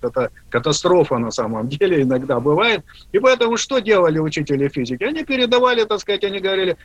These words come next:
«Пиши реферат, значит, оценку получишь». Вот я за восемнадцать лет преподавания астрономии еще в советской школе, да, н-, ни разу не столкнулся с тем, чтобы меня вообще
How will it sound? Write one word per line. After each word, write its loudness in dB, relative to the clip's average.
«Пиши 4
реферат, 2
значит, -2
оценку -2
получишь». 0
Вот 2
я 2
за 0
восемнадцать -4
лет 0
преподавания 2
астрономии -2
еще 0
в -10
советской 0
школе, 0
да, -2
н-, 0
ни 4
разу 2
не -4
столкнулся -2
с -10
тем, 0
чтобы -2
меня 0
вообще 0